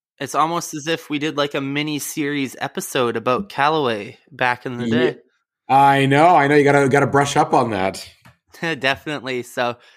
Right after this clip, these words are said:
Speaker 1: yeah, looking forward to Callaway. And like I said, Riders game after that,
Speaker 2: Mm-hmm.
Speaker 1: McMahon Stadium. Very excited to check it out. Looks like a really crappy stadium, but hey, another one off the bucket list. So, I'm happy to
Speaker 2: It,
Speaker 1: go.
Speaker 2: it is crappy, but think about, this is, this is my university stadium. Like, that's
Speaker 1: Yeah.
Speaker 2: like, that's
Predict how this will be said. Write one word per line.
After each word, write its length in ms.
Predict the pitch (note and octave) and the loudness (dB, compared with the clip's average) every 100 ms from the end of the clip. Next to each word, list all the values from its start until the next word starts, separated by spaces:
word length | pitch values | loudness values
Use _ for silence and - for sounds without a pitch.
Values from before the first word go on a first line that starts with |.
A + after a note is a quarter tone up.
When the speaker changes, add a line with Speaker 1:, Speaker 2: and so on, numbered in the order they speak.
| - | -4
Speaker 1:
yeah, 180 | D#3+ C3+ | 0 0
looking 260 | D3 D#3+ | -2 -6
forward 180 | D3 E3+ | -6 -6
to 40 | E3 | -2
Callaway. 520 | D#3+ D3+ D3 D3 C#3+ | 0 0 2 0 0
And 100 | C3+ | -2
like 180 | C3+ C3 | -4 -4
I 40 | |
said, 240 | C3 B2+ A2 | -6 -6 -4
Riders 320 | B2+ C#3+ C#3+ | -2 -2 -4
game 180 | E3+ D3 | -6 -2
after 300 | C#3+ - C#3 | -2 -2 -2
that, 400 | B2+ B2+ B2+ - | 0 2 0 -4
Speaker 2:
Mm-hmm. 220 | - - G#2+ | -10 -8 -4
Speaker 1:
McMahon 200 | B2+ B2 | -4 -4
Stadium. 640 | - A#2+ B2 A#2+ B2 A2+ | -8 -6 -4 -4 -6 -10
Very 260 | A2+ A#2+ C3 | -6 0 0
excited 340 | C3 D3+ C#3+ | 0 -2 -2
to 40 | B2+ | -2
check 180 | C#3 C3+ | -4 -2
it 80 | |
out. 240 | A#2+ B2+ - | -2 -2 -2
Looks 180 | C3+ - | -6 -4
like 100 | F3+ | 0
a 80 | |
really 200 | D3+ C#3 | 2 2
crappy 400 | A#2 C3 C3+ - | 0 -2 -2 -4
stadium, 440 | A#2+ - B2 C3 B2+ | -8 -4 -4 -2 -2
but 120 | C3 | 0
hey, 200 | C3+ A2 _ - | 0 -2 _ -12
another 280 | B2+ C#3 C3 | -6 -4 -2
one 140 | C#3 | -2
off 260 | C3+ C3 - | -2 -2 -6
the 60 | |
bucket 340 | A#2 B2+ C3+ A#2+ | -6 -4 -4 -4
list. 320 | B2+ B2+ - | -2 -2 -8
So, 220 | A2 G2+ _ _ _ _ | -8 -8 _ _ _ _
I'm 60 | A2 | -14
happy 280 | C3 B2+ | -12 -4
to 60 | A#2+ | 2
Speaker 2:
It, 60 | B2 | 2
Speaker 1:
go. 140 | B2 - _ _ | 2 -6 _ _
Speaker 2:
it 140 | D#3+ | 0
is 180 | D#3+ E3+ | 2 0
crappy, 480 | - - B2+ C#3 E3 | -2 0 2 2 0
but 260 | C#3 G#2+ - | 2 0 0
think 220 | D3 D3+ | -2 0
about, 300 | D#3 C#3 C3 | 0 0 0
this 220 | B2+ C#3 | -2 -2
is, 180 | E3+ C3+ | -2 -4
this 220 | A#2 D3 F3 | -2 -2 -2
is 140 | D#3 | -8
my 220 | C3+ A#2+ | -4 -4
university 800 | A#2 A2+ A#2 G#2 A2 G#2+ - G2+ | -4 -6 -8 -6 -4 -6 -6 -6
stadium. 520 | G2 - F#2+ F#2 D#2+ D2+ | -6 -4 -2 -2 -6 -10
Like, 160 | F2 | -4
that's 180 | A#2 A#2+ | 0 2
Speaker 1:
Yeah. 80 | F3 | 2
Speaker 2:
like, 200 | B2 A#2+ | 0 0
that's 220 | A#2+ C3+ | 0 0